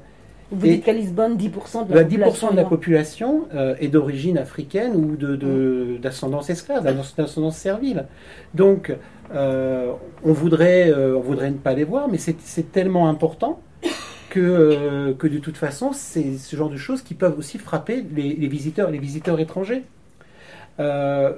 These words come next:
Speaker 2: vous, vous me, vous, vous évoquez effectivement un durcissement de la législation.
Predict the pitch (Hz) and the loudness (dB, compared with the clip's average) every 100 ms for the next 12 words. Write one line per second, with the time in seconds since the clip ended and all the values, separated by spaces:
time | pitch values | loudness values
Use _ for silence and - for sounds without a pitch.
0 | - 156 - 156 185 180 175 170 - 170 | -8 -10 -6 0 4 4 4 2 0 -2
1 | 175 165 170 190 190 190 247 208 165 - | -2 -2 0 0 -2 -2 -4 -4 -8 -6
2 | 208 208 170 156 202 202 185 - 214 208 | -4 0 2 0 -2 -6 -12 -10 -2 0
3 | 175 160 165 - 160 160 165 | 2 2 0 0 -2 -2 -6